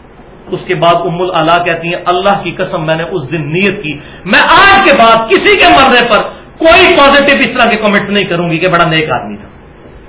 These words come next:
اللہ کو پتا۔" اسی لیے میں کہتا ہوں داڑھیوں اور پگڑیوں اور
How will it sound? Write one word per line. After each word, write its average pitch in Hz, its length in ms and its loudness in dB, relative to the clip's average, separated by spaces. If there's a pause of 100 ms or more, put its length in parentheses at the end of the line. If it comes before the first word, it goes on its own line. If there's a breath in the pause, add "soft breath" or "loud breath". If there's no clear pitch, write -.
(460)
اللہ 208 200 4
کو 139 160 -2
پتا۔" - 280 -16 (640)
اسی 202 180 -6
لیے 240 120 0
میں 208 180 0
کہتا 214 200 0
ہوں 277 80 -4
داڑھیوں 247 460 2
اور - 100 -6
پگڑیوں 226 360 0
اور - 20 -4